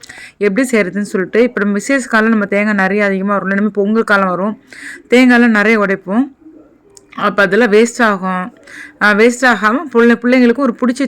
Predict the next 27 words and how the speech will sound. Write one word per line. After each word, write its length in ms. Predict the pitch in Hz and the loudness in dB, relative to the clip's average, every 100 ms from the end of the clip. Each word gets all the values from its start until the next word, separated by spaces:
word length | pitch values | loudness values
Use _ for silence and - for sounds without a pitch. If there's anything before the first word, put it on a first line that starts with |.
| 269 | -2
தின்பண்டமா 540 | 226 226 226 208 214 233 | 0 2 0 0 -2 -4
செஞ்சு 180 | 202 208 | -4 -4
கொடுத்தோம்னா 380 | 190 180 180 220 330 _ - - - - 196 | -4 -6 -4 -4 -4 _ -20 -20 -20 -6 -2
அது 120 | 202 202 | 0 0
நல்லாயிருக்கும். 500 | 196 196 175 - 240 294 226 | 0 0 -2 -4 -4 -4 -4
அதுக்கோசரம் 600 | 196 196 202 202 185 170 175 | -4 -2 -4 -2 -4 -4 -4
தான் 100 | 185 | -2
அது. 140 | 185 294 302 _ _ - - - 226 | 0 -2 -4 _ _ -20 -20 -6 -4
இப்போ 140 | 226 220 | 0 0
இந்த 120 | 220 220 | 0 2
தேங்காய், 300 | 240 247 269 226 | 4 4 4 4
நிறைய 160 | 202 214 | 2 0
தேங்காய் 200 | 208 233 | 0 0
செய்யலாம். 260 | 196 202 262 208 | 0 -2 -2 -2
பாருங்க, 280 | 196 190 254 262 | -2 0 -2 -2
இப்படி 160 | 190 196 | -6 -2
நல்லா 160 | 220 220 | 0 2
அமுத்தி 240 | 208 247 240 | 2 2 2
வச்சா 180 | 208 254 | 0 0
உங்களுக்கு 260 | 208 185 185 | -2 -4 -6
ஒட்டாம 360 | 180 214 226 240 | -2 0 0 0
கை-, 260 | 202 202 190 185 | 0 0 0 -2
அந்த 160 | 180 180 | -4 -4
கரண்டில 360 | 196 208 226 208 | -2 0 0 0
ஒட்டாம 340 | 165 190 202 185 | 0 -2 -2 -4
இருக்கணும். 360 | - 170 247 - - - _ _ _ _ _ _ 208 | -6 -4 -4 -6 -20 -20 _ _ _ _ _ _ -4
அது 180 | 202 | 0